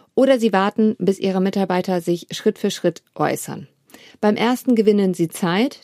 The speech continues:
Das zweite zeigt Ihnen, wer im Team geht nach vorne, wer ist zurückhaltend, wer ist im Mittelfeld. Sie können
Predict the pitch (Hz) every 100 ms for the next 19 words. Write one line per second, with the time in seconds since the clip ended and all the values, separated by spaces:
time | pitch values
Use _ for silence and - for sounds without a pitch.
0 | - 190 - - 294 320 - 185 196 -
1 | 214 208 - - 180 190 214 - - _
2 | 220 240 - _ 196 196 - 214 214 208
3 | - 160 180 170 156 160 - - 165 175
4 | 220 311 285 185 - 269 - 233 294 311
5 | 285 277 269 294 247 190 190 196 208 170
6 | - - - - - _ _ _ _ _
7 | _ _ - 220 254 277 247